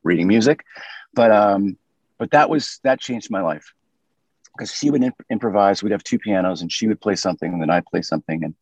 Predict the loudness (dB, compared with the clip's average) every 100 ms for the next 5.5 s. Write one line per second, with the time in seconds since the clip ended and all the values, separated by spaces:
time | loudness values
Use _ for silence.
0 | _ -20 -20 -20 _ _ _ -6 -6 -4
1 | -6 -2 0 0 -4 _ _ _ -10 -8
2 | -8 -6 -2 0 0 -2 -2 -2 0 -2
3 | -4 _ -4 -2 -2 -4 -8 _ _ _
4 | _ -8 -8 -8 -6 -2 -2 -2 -8 -12
5 | -8 -4 -2 -2 -6